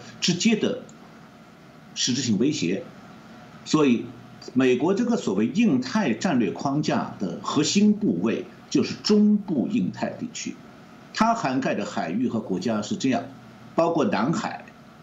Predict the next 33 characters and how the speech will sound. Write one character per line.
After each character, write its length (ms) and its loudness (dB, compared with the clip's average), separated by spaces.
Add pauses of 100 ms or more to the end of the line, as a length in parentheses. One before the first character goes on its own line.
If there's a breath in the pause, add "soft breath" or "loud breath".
(140)
印 240 4
度 140 2
尼 140 4
西 180 -2
亚 140 0
群 240 -2
岛 160 -2
海 320 -10
域、 200 -8
菲 260 2
律 160 4
宾 260 2
和 160 0
澳 180 2
大 160 0
利 140 2
亚 160 0
北 220 -4
部 200 -4
海 220 -6
岸， 340 -6 (400 loud breath)
以 160 4
及 180 -2
新 420 4
几 180 -4
内 300 2
亚、 440 -2
密 140 0
克 160 -6
罗 180 2
尼 100 2
西 260 -4
亚、 240 -4